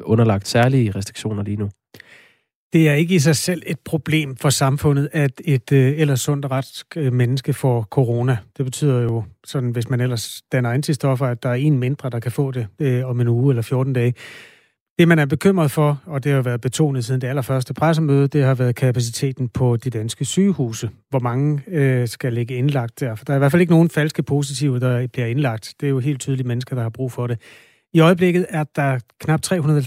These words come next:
Speaker 2: og halvtreds indlagte. Det er et tal, der stiger lidt og falder lidt, øh, men altså, det kan også har været i konstant opgang og er fordoblet i løbet af en lille måneds tid. Tre hundrede niogfyrre indlagte, det er langt fra loftet.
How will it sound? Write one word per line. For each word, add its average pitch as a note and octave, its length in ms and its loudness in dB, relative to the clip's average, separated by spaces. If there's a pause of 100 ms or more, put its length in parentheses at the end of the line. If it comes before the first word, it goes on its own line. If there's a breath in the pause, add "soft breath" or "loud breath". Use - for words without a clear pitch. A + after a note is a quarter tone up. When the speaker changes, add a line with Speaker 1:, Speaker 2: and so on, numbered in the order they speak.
(120)
Speaker 2:
og A2+ 100 -16
halvtreds - 680 -4 (100)
indlagte. D3+ 480 0
Det - 640 -14
er C#3+ 40 0
et B2 80 -2
tal, D3 280 0
der A#2+ 240 -2 (260)
stiger D#3+ 360 -2
lidt C#3 180 0
og C3 60 0
falder D3+ 280 2
lidt, C3+ 400 -4
øh, C#3 460 2
men B2+ 220 0
altså, C3 320 -2 (160)
det D#3 100 -14
kan D#3 140 -4
også D3 300 0
har C3 240 0
været B2 180 2
i A#2+ 40 0
konstant B2+ 460 -4
opgang C3 440 -4
og A#2+ 100 -2
er A2+ 40 -2
fordoblet B2+ 520 -4
i A#2 40 -2
løbet A#2+ 300 -6
af A#2 200 -4
en A2+ 80 -6
lille A#2+ 200 -4
måneds A#2+ 300 -2
tid. C3+ 220 -6 (640 loud breath)
Tre G3 140 2
hundrede F3+ 180 4
niogfyrre D3+ 460 0
indlagte, C3 420 -2
det C3+ 120 0
er C#3 40 4
langt D3+ 260 2
fra C3+ 140 -8
loftet. D#3+ 440 -2